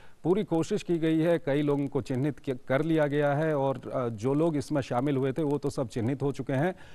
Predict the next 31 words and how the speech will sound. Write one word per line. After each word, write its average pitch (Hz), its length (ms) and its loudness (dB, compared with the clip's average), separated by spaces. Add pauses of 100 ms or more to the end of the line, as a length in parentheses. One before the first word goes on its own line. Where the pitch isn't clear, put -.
(180)
लेकिन 165 220 2
परेशानी 165 460 0
ये 170 140 4
आ 143 140 4
रही 151 220 2
है 180 160 2
कि 160 120 -6
ये 127 120 2
लोग 151 300 0
किन 143 160 0
लोगों 170 220 2
के 170 80 0
संपर्क 151 440 -2
में 151 120 4
आए 139 180 2
थे, 160 220 -2
क्योंकि 131 320 -4
ये 131 100 0
देश 131 300 -2
भर 147 180 0
में 151 300 0
कई 135 160 0
राज्यों 127 340 0
में 147 260 0 (360)
यहाँ 120 220 0
से 135 140 -2
लोग 139 240 2
निकल 131 280 -2
के 127 120 -2
गए 113 220 2
थे। 180 220 0